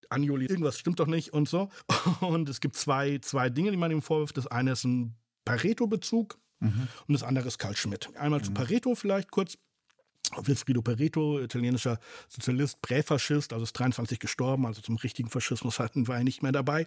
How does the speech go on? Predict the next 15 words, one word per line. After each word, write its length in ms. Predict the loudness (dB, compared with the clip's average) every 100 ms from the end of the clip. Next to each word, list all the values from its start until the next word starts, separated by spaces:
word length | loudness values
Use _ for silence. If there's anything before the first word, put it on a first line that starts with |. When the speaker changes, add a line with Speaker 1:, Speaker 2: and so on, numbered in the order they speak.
| 0
Speaker 1:
Aber 180 | 0 2
er 20 |
hat 100 | 0
Mussolini 360 | 2 2 2
Ratschläge 580 | 0 0 0 2 2 -2
gegeben, 480 | -2 0 2 2 0 -2
<laughs> 500 | -8 -8 -14 -8 -2
wie 80 | 0
man 140 | 0
das 160 | 0 0
macht, 260 | 0 -2 _ _
indem 180 | 0 0
man 80 | 0
die 60 | -2
parlamentarische 800 | 0 0 2 0 2 0 -2